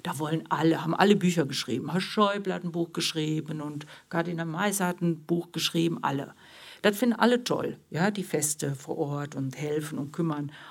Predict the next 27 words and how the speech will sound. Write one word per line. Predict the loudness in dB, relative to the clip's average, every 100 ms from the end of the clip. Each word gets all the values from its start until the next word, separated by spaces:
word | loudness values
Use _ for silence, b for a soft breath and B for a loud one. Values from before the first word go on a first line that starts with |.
| 0
Und | 4
dann | 6 6
geht's | 6 4
aber | 2 2
auf | 0
die | 0 2
Ebene, | 4 4 4
wo | 2
es | 2 0 6
unbequem | 8 6 4 6 6
wird | 4 0
für | -2
die |
Institution. | 0 0 -2 -4 -4 -2 -2 -2
Das | -2
ist | 2
die |
Meso-Ebene. | 4 4 4 2 -2 -2 -2 -4 -8 _ _ _ _ 2
Das | 4 4
ist | 2 -2 -4 -2
die | 2
Ebene, | 4 4 2
wo | 2
Maria | 0 4 6 6
nervt. | 4 0 -6 -12 -14 _ _ _ _ _ _ B B B B B B B
Ja, | -18 -18
und | -2 0